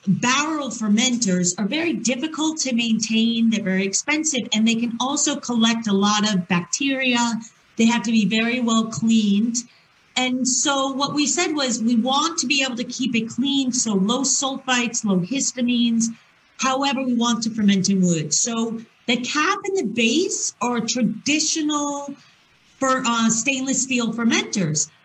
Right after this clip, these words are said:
but the wood expands and contracts. The top and the base don't. So the problem was, how do, are the engineers determine how to make an inert seal to keep oxygen from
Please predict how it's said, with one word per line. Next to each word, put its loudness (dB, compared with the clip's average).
but 0
the 0
wood 2
expands -2
and 2
contracts. 0
The 2
top 0
and 0
the 2
base 0
don't. 0
So 2
the 0
problem 0
was, 0
how 0
do, -2
are -2
the 2
engineers 0
determine -4
how 2
to -2
make 2
an 4
inert 2
seal 0
to 2
keep 0
oxygen 2
from 2